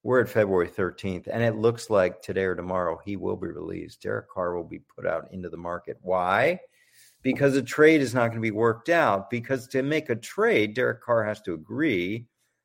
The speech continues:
that, "Yeah, I'm gonna go with this team. And yeah, you're gonna get some, some things back." But Derek Carr has used his power here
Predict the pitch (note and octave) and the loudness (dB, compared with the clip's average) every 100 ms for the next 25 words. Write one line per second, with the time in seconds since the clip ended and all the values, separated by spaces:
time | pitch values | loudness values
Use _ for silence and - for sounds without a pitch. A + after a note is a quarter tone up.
0 | _ A2 A2+ A#2 B2 A#2+ G2+ F#2 G2 F#2 | _ -6 -2 -2 0 0 -2 -2 -2 -4
1 | - E2+ - - C3 G2 E2 - G2 G2+ | -6 -12 -12 -10 -8 -8 -10 -16 -20 -20
2 | _ _ _ _ - G2+ G2+ A2+ G#2 G2 | _ _ _ _ -6 -4 2 4 4 4
3 | G#2 G2+ F2 F#2 - E2+ E2+ - - - | 0 -2 -4 -6 -6 -12 -12 -18 -20 -14
4 | F2+ - F#2+ E2 - A2+ G2+ E2 - _ | -14 -10 -10 -10 -4 -2 -2 -6 -16 _
5 | _ _ _ _ _ _ _ C3+ B2 E2 | _ _ _ _ _ _ _ 6 6 6
6 | - - - _ _ A#2 G#2+ G2 - G2+ | -2 -14 -18 _ _ 2 2 0 0 0
7 | E2+ D#2+ - F2 G2+ G2 - G#2+ - - | 0 -6 -8 -6 -4 -4 -8 -14 -14 -2
8 | A#2+ A#2 E2 D#2+ C2+ - - | 0 0 -2 -6 -10 -10 -12